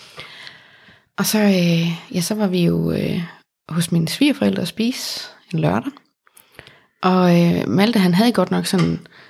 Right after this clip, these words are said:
haft lidt stoppet næse og sådan nogle ting efter operationen, og, ja, været sådan lidt skrantet. Og så kan jeg huske, at han får noget at spise, og så skal han ligesom bøvse den af.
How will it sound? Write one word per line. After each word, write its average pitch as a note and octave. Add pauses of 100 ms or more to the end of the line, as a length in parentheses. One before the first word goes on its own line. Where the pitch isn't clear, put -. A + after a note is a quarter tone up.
haft -
lidt -
stoppet -
næse D3
og -
sådan -
nogle D3
ting F#3
efter D#3+
operationen, E3
og, D#3 (1200)
ja, - (380)
været G3+
sådan G3
lidt E3+
skrantet. - (1040)
Og G3
så -
kan G#3+
jeg F#3
huske, G#3
at -
han F3+
får G#3
noget F#3+
at F#3+
spise, - (240)
og G3+
så G#3+
skal G3+
han F3+
ligesom E3+ (840)
bøvse D#3
den E3
af. -